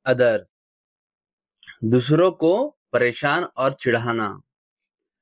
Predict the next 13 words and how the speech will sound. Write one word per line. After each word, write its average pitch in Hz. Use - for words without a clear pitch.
क्या 160
आप 160
भी 190
आपके 185
किसी 160
दोस्त 147
के 156
साथ 143
मिलके 139
बाहर 123
के 131
बच्चों 120
को 131